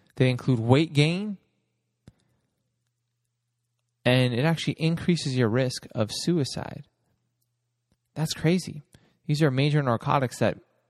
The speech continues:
are so common. Hundreds of thousands, if not millions of people are taking these every single day. Children are taking these. Teenagers are taking these. Shooting up schools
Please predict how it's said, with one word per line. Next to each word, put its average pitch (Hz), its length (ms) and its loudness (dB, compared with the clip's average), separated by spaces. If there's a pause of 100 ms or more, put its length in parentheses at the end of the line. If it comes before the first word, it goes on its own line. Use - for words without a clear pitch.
(260)
are 104 140 2
so 175 320 4
common. 151 420 0
Hundreds 156 520 0
of 113 100 -2
thousands, 120 380 0
if - 60 -8
not 95 140 0
millions 151 480 0
of 113 80 -2
people 127 460 -2 (400)
are 123 100 2
taking 160 320 0
these 117 200 -2
every 135 240 2
single 123 300 -2
day. 123 220 2
Children 143 640 2 (420)
are 127 160 2
taking 123 360 -2
these. 107 240 -4
Teenagers 143 600 0
are 101 80 0
taking 104 320 -4
these. 98 360 -10 (480)
Shooting 185 360 4
up 147 140 0
schools 131 640 0